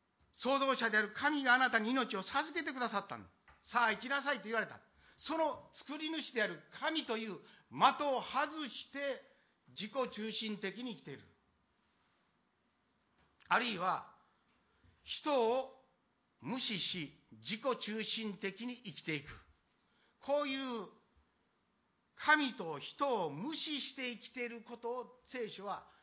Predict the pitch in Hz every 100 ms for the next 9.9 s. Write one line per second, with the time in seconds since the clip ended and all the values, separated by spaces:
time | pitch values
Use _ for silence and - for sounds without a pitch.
0 | _ _ - - 220 220 175 165 143 113
1 | - - - - _ _ _ _ _ _
2 | _ _ _ _ _ _ _ _ _ _
3 | _ _ _ _ _ _ _ _ _ _
4 | _ _ _ - _ _ _ _ _ _
5 | _ _ _ _ 135 214 240 247 240 -
6 | - 294 170 147 127 - - _ - 262
7 | 294 285 254 185 233 285 285 214 185 240
8 | 277 285 269 233 190 175 156 - 269 285
9 | 226 185 160 131 165 202 165 175 120